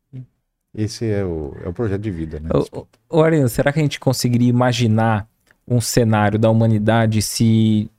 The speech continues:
Speaker 2: de um dia pro outro a gente começasse a seguir a proposta de Jesus, né? Se a gente nos amássemos uns aos outros como todos da, da terra, como Genu-, Jesus nos amou. O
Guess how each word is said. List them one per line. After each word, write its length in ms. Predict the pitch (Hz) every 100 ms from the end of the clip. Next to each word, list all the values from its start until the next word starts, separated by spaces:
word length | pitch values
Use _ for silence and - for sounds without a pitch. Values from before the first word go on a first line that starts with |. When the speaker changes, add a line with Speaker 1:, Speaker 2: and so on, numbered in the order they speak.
| _
Speaker 2:
de 160 | 127
um 80 | 123
dia 200 | 123 147
pro 160 | 147 127
outro 520 | 120 131 139 143 139 - _ _ _ _
a 80 | 113
gente 180 | 120 -
começasse 480 | 120 113 135 117
a 60 | 120
seguir 580 | - 123 113 110 107 107
a 120 | - 101
proposta 600 | 113 104 110 107 - 110
de 240 | 107 107
Jesus, 480 | 104 107 110 107 104
né? 240 | 107 113 - - - _
Se 140 | -
a 40 | 107
gente 260 | 113 -
nos 180 | 117 113
amássemos 960 | 113 107 113 113 120 113 110 - - - _
uns 200 | 120 131
aos 260 | 127 123 107
outros 340 | 117 117 123
como 540 | - 120 120 117 117 113 -
todos 360 | - 143 117 110
da, 200 | 120 110
da 220 | 110 113
terra, 280 | - 117 120
como 220 | - 120
Genu-, 280 | 110 117 117
Jesus 400 | 117 117 107 120
nos 240 | 117 117 113
amou. 360 | 110 107 104
O 80 | 101